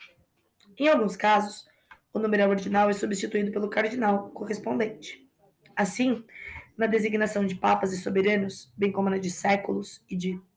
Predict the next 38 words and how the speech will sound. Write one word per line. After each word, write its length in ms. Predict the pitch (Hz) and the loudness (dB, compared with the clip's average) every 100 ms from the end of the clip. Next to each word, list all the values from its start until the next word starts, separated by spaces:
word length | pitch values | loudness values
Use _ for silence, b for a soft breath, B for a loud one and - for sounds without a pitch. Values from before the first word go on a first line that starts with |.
| _ - | _ -4
e 100 | 185 | -4
de 140 | 185 | -4
partes 600 | - 208 202 - - - B B B - | 0 2 0 -4 -8 -8 B B B -6
em 100 | 196 | -4
que 60 | |
se 120 | 190 202 | -2 -2
divide 260 | 190 196 | -2 0
uma 200 | 190 202 | 2 4
obra, 240 | 208 196 - b b b - | 4 0 -4 b b b -4
usam-se 360 | 233 254 254 247 | 0 2 2 2
os 200 | 226 - | 0 -2
ordinais 520 | 233 233 226 208 202 | -2 0 0 2 2
até 160 | 196 214 | -2 0
décimo, 580 | 208 202 190 240 285 - _ | 2 2 0 -4 -6 -10 _
como 240 | - 190 190 - | -6 -4 -4 -2
eu 260 | 180 180 | -2 -2
disse 340 | 190 190 196 190 | -4 -4 -4 -4
no 80 | 180 | -4
começo, 380 | 190 226 - | -4 -4 -6
né, 120 | 202 208 | -8 -6
do 120 | 190 | -4
nosso 220 | 180 180 | -4 -4
episódio, 500 | 196 254 220 214 254 _ B B B B B - | -6 0 2 0 -4 _ B B B B B -4
e 60 | - | -2
daí 180 | 339 | 0
por 160 | - 294 | 0 0
diante 300 | 269 247 262 | 2 2 0
o 40 | |
cardinal, 760 | - 233 202 202 220 208 202 - _ _ _ _ | -2 -2 0 2 4 4 2 -6 _ _ _ _
sempre 640 | - - - 277 262 - 269 | -8 -2 2 2 0 -2 -2
que 80 | 254 | 0
o 40 | |
numeral 360 | 247 247 214 202 | 0 2 2 2
via-, 280 | 202 196 - | 2 0 -6
vier 300 | 202 226 202 | 0 2 2
depois 220 | 202 196 | 2 -2
do 80 | 196 | -2
substantivo. 640 | 196 196 - 247 247 202 | -4 -6 -4 -4 -4 -6